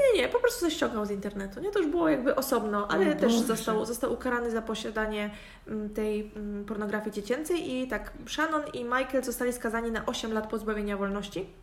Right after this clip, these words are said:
Speaker 1: No i oczywiście została chyba znienawidzoną numer jeden, e, przez to, jak bardzo się ludzie zaangażowali w to wszystko, a okazało się to po prostu być jeden wielki żart.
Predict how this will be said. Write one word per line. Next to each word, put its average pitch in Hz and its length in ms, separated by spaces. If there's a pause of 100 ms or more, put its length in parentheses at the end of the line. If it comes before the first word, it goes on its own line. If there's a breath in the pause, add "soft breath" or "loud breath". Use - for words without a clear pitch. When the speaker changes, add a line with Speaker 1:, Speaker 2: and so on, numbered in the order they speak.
Speaker 1:
No 285 80
i 302 120
oczywiście 285 420
została 269 420
chyba 262 300
znienawidzoną 240 920
numer 233 300
jeden, 208 380 (760)
e, 208 200
przez 220 240
to, 233 80
jak 214 180
bardzo 214 240
się 226 140
ludzie 220 200
zaangażowali 208 640
w 208 60
to 214 80
wszystko, 220 500
a 208 400 (280 loud breath)
okazało 220 400
się 226 100
to 220 100
po 208 120
prostu 214 280
być 208 140
jeden 214 260
wielki 208 280
żart. 202 400